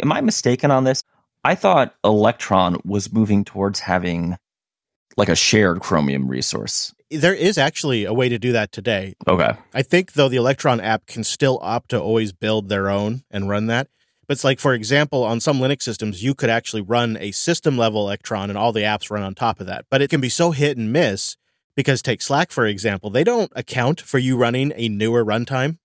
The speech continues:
Speaker 2: And so there are bugs. It's inst-, it's, it's crashy.
Speaker 1: I feel like I should be more spicy, but I kinda don't think this is the worst, the worst idea ever. Let me try to put this in a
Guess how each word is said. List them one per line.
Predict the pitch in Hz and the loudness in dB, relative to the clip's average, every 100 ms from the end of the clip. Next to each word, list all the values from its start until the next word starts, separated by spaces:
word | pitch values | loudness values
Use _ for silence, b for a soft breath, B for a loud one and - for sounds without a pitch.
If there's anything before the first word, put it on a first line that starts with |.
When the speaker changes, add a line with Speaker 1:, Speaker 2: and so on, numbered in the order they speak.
| _ 113 | _ -2
Speaker 2:
And | 117 | 0
so | - 113 107 | 0 2 2
there | 101 117 87 | 2 0 0
are | 98 | -2
bugs. | 92 65 - - - _ _ - 127 | -4 -8 -10 -18 -20 _ _ -6 -2
It's | 123 | 0
inst-, | 113 107 - | 0 -2 -2
it's, | 131 - - 139 | -4 -4 -8 -4
it's | 113 - - - | -2 -4 -10 -2
crashy. | 107 87 - - _ _ _ _ B B | -2 0 -6 -14 _ _ _ _ B B
Speaker 1:
I | 131 | 0
feel | - 196 170 | 4 2 4
like | 139 | 4
I | 110 | 2
should | - 104 | 2 2
be | 98 | 4
more | 85 73 | 4 2
spicy, | - 85 82 - 71 - b b b b | 0 2 0 -2 -8 -10 b b b b
but | 113 | 0
I | 120 | 0
kinda | - 135 139 127 | 0 0 4 4
don't | 117 110 | 4 2
think | 117 101 | 2 0
this | 101 - | 0 -2
is | 95 90 | -2 -4
the | 92 90 | -2 -2
worst, | 82 87 82 - - b b _ _ _ | 0 0 0 -4 -8 b b _ _ _
the | 92 95 | -2 0
worst | 98 92 90 - - | 4 2 2 -6 -4
idea | 95 92 87 73 | -4 -2 0 4
ever. | 110 101 87 82 - _ _ _ _ _ _ _ _ - | 2 2 0 -2 -6 _ _ _ _ _ _ _ _ 0
Let | 127 | 4
me | 123 | 4
try | - 92 | 2 -2
to | |
put | - - | -2 -6
this | 69 - | -8 -8
in | 71 | -6
a | 62 | -6